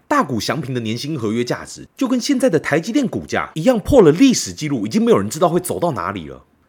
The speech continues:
随着这波A I行情的带动之下，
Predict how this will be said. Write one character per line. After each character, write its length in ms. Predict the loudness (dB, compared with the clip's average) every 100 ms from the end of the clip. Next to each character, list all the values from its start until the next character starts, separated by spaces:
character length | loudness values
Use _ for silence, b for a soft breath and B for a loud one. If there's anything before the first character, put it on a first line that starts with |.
| _
随 240 | -2 0
着 100 | 2
这 120 | 0
波 100 | 0 2
A 200 | 4 4
I 40 |
行 200 | 2 -4
情 140 | -4 -4
的 80 |
带 160 | -2 0
动 120 | -2
之 160 | -6 -6
下， 340 | -6 -6 -10